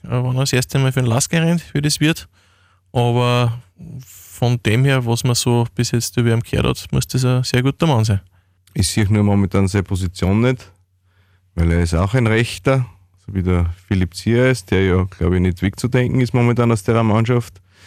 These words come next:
Speaker 2: Und als Trainer spielt man ungern mit zwei rechtsbeinige Innenverteidiger wegen der Spieleröffnung.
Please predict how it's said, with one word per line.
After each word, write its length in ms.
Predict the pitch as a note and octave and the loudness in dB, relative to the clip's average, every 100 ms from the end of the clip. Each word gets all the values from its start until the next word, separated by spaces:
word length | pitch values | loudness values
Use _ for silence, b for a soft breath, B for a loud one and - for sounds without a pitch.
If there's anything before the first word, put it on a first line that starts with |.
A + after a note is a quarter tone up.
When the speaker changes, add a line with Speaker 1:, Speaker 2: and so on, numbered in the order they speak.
| B B B - | B B B -6
Speaker 2:
Und 240 | G2+ F#2+ | 0 2
als 160 | F#2 - | 0 0
Trainer 300 | G#2 G#2 A2+ | 0 2 0
spielt 280 | - B2+ A2+ | 0 -4 0
man 120 | A#2 | 0
ungern 420 | A#2 B2 A#2+ A2 | 2 0 2 2
mit 180 | A2 G#2 - - | 0 -2 -8 -20
zwei 220 | - A2 G2+ | -6 -2 0
rechtsbeinige 1800 | F#2 G#2+ - - - - - - _ F2+ F#2 G#2+ A2+ G#2 G#2 G2+ G#2 G#2 - - | 0 -2 -4 -18 -14 -14 -14 -20 _ -2 0 2 0 2 2 2 0 -4 -10 -4
Innenverteidiger 960 | A2 B2 A2+ F#2+ E2 F2 G2+ A2 A2+ A2 G2+ - | 0 2 2 0 0 0 2 2 0 0 -4 -2
wegen 200 | F#2 F#2+ | 0 2
der 100 | F#2+ | 0
Spieleröffnung. 800 | - A#2+ A#2+ F#2 F2+ A2+ A2+ | 0 0 2 2 0 0 -2